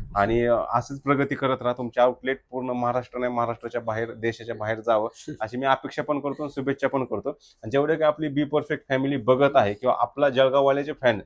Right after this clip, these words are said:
जेवढे काही व्हिडिओ बघत आहेत, त्यांना मी स्वतःहून सांगेन की नक्की तुम्ही हे मागवा, कारण ह्याची क्वालिटी, हे जे सांगतायत, ह्यांचे फीडबॅक, रिव्ह्यूज मी पाहिलेले आहेत आणि जे कष्ट करतायत, साहजिक जे कष्टाचं जे चीज असतं ते तुम्हाला ह्याच्यामध्ये दिसेल,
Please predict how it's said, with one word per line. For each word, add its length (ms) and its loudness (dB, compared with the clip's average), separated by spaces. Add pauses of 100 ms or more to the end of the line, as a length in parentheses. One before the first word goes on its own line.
(120)
जेवढे 240 -2
काही 160 0
व्हिडिओ 220 0
बघत 280 0
आहेत, 140 -4 (340)
त्यांना 200 2
मी 100 0
स्वतःहून 400 0
सांगेन 320 0
की 160 -6 (280)
नक्की 300 0
तुम्ही 240 0
हे 100 2
मागवा, 480 4
कारण 460 -4
ह्याची 180 0
क्वालिटी, 480 4
हे 160 0
जे 100 -4
सांगतायत, 400 0
ह्यांचे 220 -4
फीडबॅक, 440 -4
रिव्ह्यूज 300 0
मी 100 -4
पाहिलेले 460 0
आहेत 180 2 (280)
आणि 140 0
जे 60 -2
कष्ट 320 0
करतायत, 400 2
साहजिक 380 0
जे 80 -10 (100)
कष्टाचं 400 0
जे 100 2
चीज 280 -4
असतं 200 2
ते 120 -6
तुम्हाला 200 -2
ह्याच्यामध्ये 340 -2
दिसेल, 260 -6